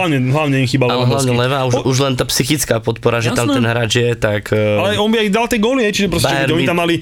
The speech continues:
Speaker 1: koľko mali šancí, ne? Však ten, ten Bayern doma s tým Parížom, čo prehral jedna dva, ak sa nemýlim, tak mohol vyhrať asi sedem dva, hej, keby tam bol Lewandowski, tak asi päť gólov dá.
Speaker 2: Hrali
Speaker 1: To
Speaker 2: by
Speaker 1: boli
Speaker 2: so
Speaker 1: také
Speaker 2: City?
Speaker 1: tutovky, takže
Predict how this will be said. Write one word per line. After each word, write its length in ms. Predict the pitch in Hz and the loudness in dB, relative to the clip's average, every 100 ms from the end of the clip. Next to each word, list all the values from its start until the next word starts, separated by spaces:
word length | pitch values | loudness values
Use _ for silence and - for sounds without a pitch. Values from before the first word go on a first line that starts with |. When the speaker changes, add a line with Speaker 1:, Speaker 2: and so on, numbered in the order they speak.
| - - | -6 -4
Speaker 1:
koľko 220 | 151 175 | 0 0
mali 160 | 156 | 0
šancí, 300 | 147 151 139 135 | 0 0 0 0
ne? 100 | 131 | 0
Však 160 | 127 | 0
ten, 120 | 135 135 | 0 0
ten 100 | 131 | 0
Bayern 320 | 135 143 139 | 0 0 2
doma 280 | 139 147 143 | 2 0 0
s 120 | 131 | 0
tým 200 | 143 131 | 0 2
Parížom, 340 | 135 147 147 | 0 0 0
čo 140 | 135 127 | 0 0
prehral 240 | 139 139 | 0 2
jedna 200 | 127 139 | 0 0
dva, 180 | 131 131 | 0 0
ak 80 | 139 | 0
sa 80 | 143 | 0
nemýlim, 340 | 135 143 151 | 2 2 0
tak 140 | 139 | 0
mohol 240 | 120 131 131 | 0 0 0
vyhrať 320 | 131 147 131 | 0 0 0
asi 180 | 127 131 | 0 0
sedem 240 | 143 139 | 2 2
dva, 300 | 120 139 139 - - - | 2 0 -2 -8 -18 -2
hej, 160 | 131 | -2
keby 180 | 120 135 | 2 0
tam 140 | 131 | 2
bol 160 | 135 135 | 2 2
Lewandowski, 400 | 131 143 139 135 | 0 0 0 0
tak 140 | 143 135 | 0 0
asi 180 | 131 131 | -2 -2
päť 200 | 139 135 | 0 0
gólov 200 | 131 127 | 0 0
dá. 200 | 143 117 - | 0 -4 -6
Speaker 2:
Hrali 160 | 113 117 | -2 0
Speaker 1:
To 100 | 135 | 0
Speaker 2:
by 60 | |
Speaker 1:
boli 60 | 135 | 0
Speaker 2:
so 100 | 127 | 0
Speaker 1:
také 120 | 131 | 0
Speaker 2:
City? 100 | 139 | 0
Speaker 1:
tutovky, 340 | 139 151 139 160 135 - - - - | 0 0 0 -2 -2 -10 -16 -18 -6
takže 380 | - 120 117 | -2 0 0